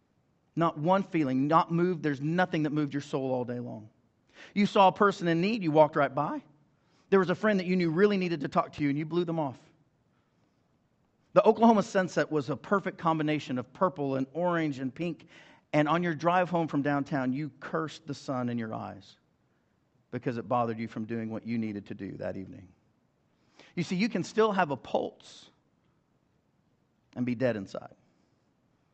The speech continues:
To have lost your soul, to have lost your way, to have lost life that really is life. It is actually possible to trade the real you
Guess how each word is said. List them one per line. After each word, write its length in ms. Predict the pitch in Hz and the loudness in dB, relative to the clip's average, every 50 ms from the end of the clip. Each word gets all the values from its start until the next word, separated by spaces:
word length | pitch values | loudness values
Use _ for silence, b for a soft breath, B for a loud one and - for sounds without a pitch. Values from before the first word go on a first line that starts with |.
| _ _ _ _ | _ _ _ _
To 80 | - 160 | -4 -4
have 80 | 123 120 | -2 0
lost 380 | 127 139 143 135 - - - | 0 0 0 0 -4 -10 -12
your 60 | 120 | -12
soul, 320 | 117 - - 139 120 110 110 | -12 -8 -6 -6 -6 -6 -6
to 100 | - - | -6 -6
have 160 | 139 127 110 B B B B B | -6 -6 -6 B B B B B
lost 340 | 131 147 151 151 147 - - | 4 4 4 4 4 -2 -6
your 100 | 151 139 | -4 -2
way, 200 | 135 131 127 127 | -2 0 -2 -2
to 180 | 123 - 151 147 | -4 -2 -2 -2
have 140 | 135 127 - B B B | -2 -4 -8 B B B
lost 400 | - 143 165 175 180 175 170 - | 2 6 8 10 10 8 6 4
life 360 | 165 165 170 170 170 160 - - | 6 8 10 10 10 8 4 -2
that 120 | 151 135 | -6 0
really 300 | 165 180 190 180 180 175 | 2 2 4 4 2 2
is 340 | 170 160 170 170 165 151 139 | 2 4 4 4 4 2 4
life. 220 | 160 156 147 135 - | 6 6 6 6 6
It 140 | - 208 214 | 4 6 10
is 260 | 214 226 240 208 151 - - | 10 10 8 8 4 6 6
actually 440 | 208 220 202 - - 185 170 165 | 6 6 6 2 -4 0 0 0
possible 680 | 151 - - - 214 226 226 - - 185 156 156 151 147 B B B B | 0 -2 2 8 8 8 8 8 4 -2 0 0 0 0 B B B B
to 140 | - 196 175 | 0 0 2
trade 340 | - - 240 226 214 180 160 | 6 6 6 6 6 4 4
the 80 | 190 | 2
real 400 | 175 165 202 247 285 294 294 294 | 2 4 4 4 4 6 4 4
you 400 | 269 254 277 277 269 247 185 - | 4 4 2 2 2 0 -2 -6